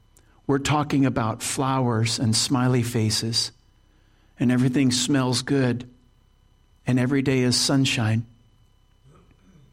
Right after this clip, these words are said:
When we all know that the world is not like that.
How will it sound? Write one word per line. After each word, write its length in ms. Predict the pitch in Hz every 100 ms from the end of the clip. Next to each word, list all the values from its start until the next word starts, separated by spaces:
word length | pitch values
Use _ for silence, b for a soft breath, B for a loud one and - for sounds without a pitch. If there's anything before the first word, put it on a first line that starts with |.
| _ _ _ _ _ _ _ _ _ _ _ _ _ _ -
When 160 | 120
we 140 | 135 151
all 140 | 139
know 280 | 131 135 139
that 100 | 120
the 80 | 113
world 300 | 117 120 120
is 140 | 101
not 160 | 110 110
like 260 | 104 98
that. 240 | 101 98